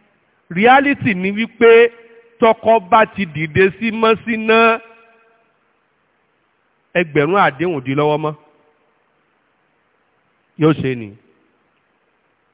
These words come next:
Wọ́n wá ní tọkọ bá wá sọ pé òun ó ṣe é. Wọ́n ní nígbà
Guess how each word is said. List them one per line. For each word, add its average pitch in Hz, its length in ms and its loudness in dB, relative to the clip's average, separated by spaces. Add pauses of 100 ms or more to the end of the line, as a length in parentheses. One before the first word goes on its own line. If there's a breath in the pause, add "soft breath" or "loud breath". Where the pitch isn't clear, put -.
(760)
Wọ́n 156 80 0
wá 170 120 2
ní 170 100 -8
tọkọ 160 240 -6
bá 151 100 -12
wá 160 220 -2
sọ 147 160 -8
pé - 160 -8
òun 127 280 -8
ó 143 100 -6
ṣe 127 220 -8
é. 131 200 -4 (420)
Wọ́n 180 120 2
ní 202 100 0
nígbà 196 420 0